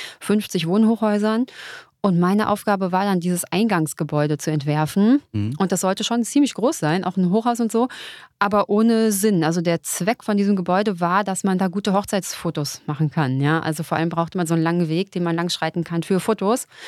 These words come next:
Speaker 1: Und da hab ich eben schon gedacht, ja, dass es eben schon kulturelle Unterschiede gibt, ähm, so in der Sinnfrage, ja. Also bei uns würde man ja nie Massenhaus entwerfen, das wirklich nur für Hochzeitsfotos genutzt werden kann.
Speaker 2: Aber da, da leben Menschen.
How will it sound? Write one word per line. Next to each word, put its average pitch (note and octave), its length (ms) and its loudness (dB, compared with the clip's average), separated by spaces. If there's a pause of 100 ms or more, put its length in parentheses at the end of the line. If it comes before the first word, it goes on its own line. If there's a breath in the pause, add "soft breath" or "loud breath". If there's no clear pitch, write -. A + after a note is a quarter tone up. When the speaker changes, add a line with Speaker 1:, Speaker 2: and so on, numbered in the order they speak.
(480 loud breath)
Speaker 1:
Und D#3+ 80 4
da F3+ 60 6
hab F#3 80 2
ich F#3+ 80 0
eben F#3+ 80 0
schon G3 140 -2
gedacht, F#3+ 280 -2
ja, F#3 160 0
dass D3+ 160 -2
es F3+ 140 -6
eben E3+ 160 2
schon G3 480 2 (380 loud breath)
kulturelle G3 500 2
Unterschiede F3+ 500 0
gibt, - 480 -2
ähm, E3+ 680 4
so E3+ 120 -2
in E3+ 100 0
der E3+ 140 2
Sinnfrage, C#3 580 -2
ja. C3 300 2 (300)
Also D#3+ 200 -2
bei D3+ 80 0
uns E3 180 0
würde F3+ 140 0
man E3 140 2
ja D#3+ 80 4
nie F3 80 6
Massenhaus F3+ 560 0
entwerfen, D3+ 480 -2
das C#3 180 -4
wirklich E3 240 -2
nur E3+ 160 2
für E3+ 180 -2
Hochzeitsfotos D#3+ 720 -4 (240)
genutzt D3 340 -2
werden C3+ 200 -2
kann. C3 100 2
Speaker 2:
Aber A2 140 4
da, F2 100 -2
da G#2+ 140 -2
leben A#2+ 220 2
Menschen. F#2+ 320 -4